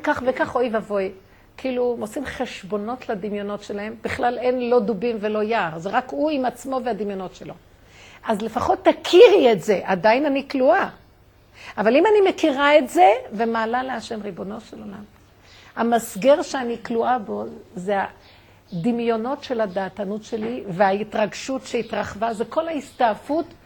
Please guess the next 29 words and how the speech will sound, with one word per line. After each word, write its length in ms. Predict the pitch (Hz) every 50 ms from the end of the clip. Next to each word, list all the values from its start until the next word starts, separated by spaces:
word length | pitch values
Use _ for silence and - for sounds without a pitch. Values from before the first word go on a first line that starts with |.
| - - - -
שהתחילה 720 | - - 240 214 220 - - 269 262 254 254 262 262 - - - - -
מהגניבה 840 | 208 208 214 214 208 208 185 156 208 202 196 196 185 185 240 247
של 200 | 240 - 233 202
הדעת. 380 | 190 180 156 165 180 170 160 151 - - - - - - - _ _ -
תרחם 480 | - 185 180 180 - - - 196 190
עליי. 300 | 190 175 180 185 175 185 202 214 - - _ _ _ _ _ _ - - - _ -
אני 200 | 185 175 180 185
לא 80 | 202
יכולה 360 | 202 220 - - 214 190 196
להחזיק 500 | 190 185 165 - 180 165 175 175 - -
מעמד. 340 | 190 170 165 165 160 160 160 160 185
נכון, 360 | 185 180 175 - 240 240 247 240 - - - - -
אם 160 | - 262 311 349
אני 180 | 370 311 311
מזהה 400 | 285 277 254 202 - 233 233 247
איפה 240 | 240 240 - - 254
הקלקול, 560 | 240 247 - - 220 202 - - 277 262 247 - -
זה 160 | - 165 196
כבר 220 | - - 190 175
חמישים 440 | 175 - - 175 190 180 - - 202
אחוז 260 | 202 214 - 208 170
רפואה. 360 | 180 175 165 - - 185 156 151 147 - - - - - - - -
אני 120 | 196 196
מחזירה 540 | 208 202 196 - 190 160 202 196 202 240 254
את 80 | 254 190
זה 80 | 214
בדיבור 460 | 190 185 190 160 196 170 160 214 214
לבורא 360 | 220 214 175 175 180 170 185 180
עולם, 380 | 175 175 175 175 180 196 226